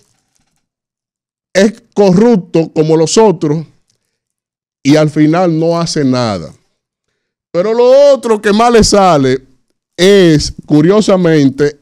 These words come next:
el tema del plátano. El plátano, el gobierno de Luis,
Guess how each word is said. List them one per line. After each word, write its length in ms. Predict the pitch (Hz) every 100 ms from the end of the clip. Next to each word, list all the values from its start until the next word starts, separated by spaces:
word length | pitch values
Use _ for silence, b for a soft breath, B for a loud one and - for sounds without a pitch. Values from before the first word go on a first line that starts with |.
| _
el 240 | 147 143
tema 360 | 143 190 202 202
del 180 | 190 170
plátano. 680 | 196 233 240 196 147 107 - _ _ _ _ _ _ _ _ _ _ _ _ _ _ -
El 240 | 170 185
plátano, 760 | 185 233 277 294 240 226 202 196
el 80 | 190
gobierno 580 | 180 190 226 240 233
de 120 | 226 214
Luis, 500 | 190 180 165 160